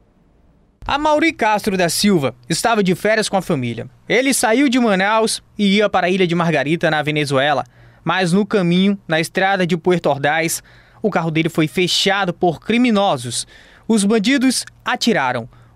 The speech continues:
Um dos disparos atingiu o coração da vítima. Amaury estava em um comboio com outros cinco carros. Eles perceberam a ação dos criminosos e tentaram fugir.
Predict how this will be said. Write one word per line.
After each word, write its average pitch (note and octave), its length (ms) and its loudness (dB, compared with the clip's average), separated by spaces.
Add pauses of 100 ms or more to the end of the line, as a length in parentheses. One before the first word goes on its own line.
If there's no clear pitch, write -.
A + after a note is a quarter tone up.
(140)
Um D#4+ 220 2
dos C4+ 120 2
disparos G3+ 600 0
atingiu F3+ 600 0 (120)
o F#3 100 -2
coração A3 560 0
da E3+ 100 2
vítima. B2 520 -6 (440)
Amaury D#4+ 420 0
estava D#4 340 -2
em D#4 40 -2
um D4 60 -2
comboio C4+ 400 0
com C#4 120 -2
outros C#4 280 0
cinco F4 400 -2
carros. G3 560 -2 (220)
Eles D#4 200 -2
perceberam D4 520 -2
a B3+ 80 0
ação C#4 260 -2
dos B3+ 240 -2
criminosos C4+ 840 0
e C#4+ 140 0
tentaram C4+ 480 -2
fugir. A#3 460 -2